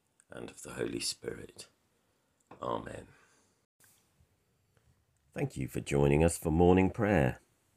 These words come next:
My name is Graham Conway Dole, and if you'd like to get in touch, my email is graham, G R A H A M,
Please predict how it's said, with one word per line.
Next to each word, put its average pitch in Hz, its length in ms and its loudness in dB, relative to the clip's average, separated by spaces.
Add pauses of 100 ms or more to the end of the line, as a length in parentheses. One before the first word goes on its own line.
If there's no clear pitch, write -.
(260)
My 117 180 -2
name 62 300 2
is 60 100 -2
Graham 62 380 -2
Conway 60 460 -6
Dole, 57 360 -8 (320)
and 71 120 -4
if 71 120 -4
you'd 98 200 0
like 80 220 4
to - 80 -18
get 62 180 -8
in 62 160 -4
touch, - 420 -16
my - 220 -6
email 60 420 2
is 60 140 -4
graham, 64 500 -2 (140)
G 55 160 -4
R 60 200 -2
A 58 60 -2
H 58 360 -2
A 57 80 -4
M, 55 360 -6